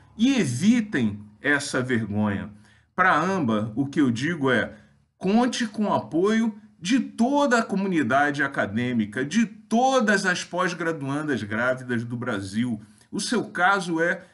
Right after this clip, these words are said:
justíssimo e nesse momento você já é um exemplo. Por-, portanto, não desista de forma alguma dessa causa. Estamos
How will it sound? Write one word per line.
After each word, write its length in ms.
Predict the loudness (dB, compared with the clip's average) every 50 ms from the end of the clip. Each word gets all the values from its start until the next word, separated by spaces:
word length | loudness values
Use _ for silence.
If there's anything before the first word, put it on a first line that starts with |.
| _ _ _
justíssimo 1120 | -6 -4 -2 2 2 2 2 2 -2 -4 -2 0 0 0 0 0 -2 -2 -2 -2 -6 -12 -18 -20 -20 _
e 120 | -4 -2 0
nesse 300 | 2 2 2 2 0 -2
momento 540 | -2 -2 0 0 0 -2 -2 -4 -6 -6 -6
você 400 | -6 -6 -6 -2 0 0 2 2
já 220 | 2 0 0 0
é 120 | 0 0
um 120 | 0 0 -2
exemplo. 600 | -2 -2 -2 -2 0 0 0 -2 -2 -4 -6 -6
Por-, 260 | -6 -6 -6 -6 -4 -4 -4 -6 -6
portanto, 760 | -6 -8 -10 -10 -8 -6 -4 -2 -2 -2 -4 -6 -8 -10 -10 -12 -16 -20 -20 _ _ _ -8
não 540 | -4 -2 0 2 4 4 2 2 2 0 0
desista 760 | 0 2 0 0 0 -2 -2 -4 -4 -4 -4 -4 -4 -4 -4
de 100 | -4 -4
forma 400 | -6 -4 -2 -2 0 0 -2 -2
alguma 600 | -2 -2 -2 -2 -2 -2 -2 -2 -4 -4 -6 -10 -16 -20 _ _ _ _
dessa 460 | -4 0 0 0 0 0 -2 -2 -2
causa. 640 | -2 -2 -2 -2 0 0 -2 -4 -6 -8 -12 -14 -16 -20 _ -20 -20 _ _ -10
Estamos 800 | -8 -6 -6 -6 -4 -2 -2 0 0 0 0 0 -2 -2 -4